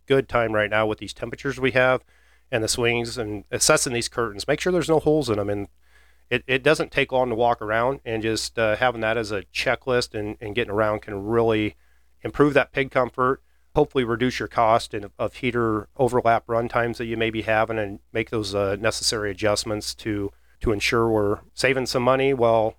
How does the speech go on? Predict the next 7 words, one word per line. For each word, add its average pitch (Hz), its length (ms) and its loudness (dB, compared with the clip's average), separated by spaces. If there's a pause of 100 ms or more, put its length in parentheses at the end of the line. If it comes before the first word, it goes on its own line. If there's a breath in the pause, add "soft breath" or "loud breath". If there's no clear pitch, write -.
keeping 127 240 -2
these 117 160 -4
pigs 120 260 -4
comfortable 110 560 -2
and 107 200 -2 (180)
growing 117 300 2
good. 120 260 2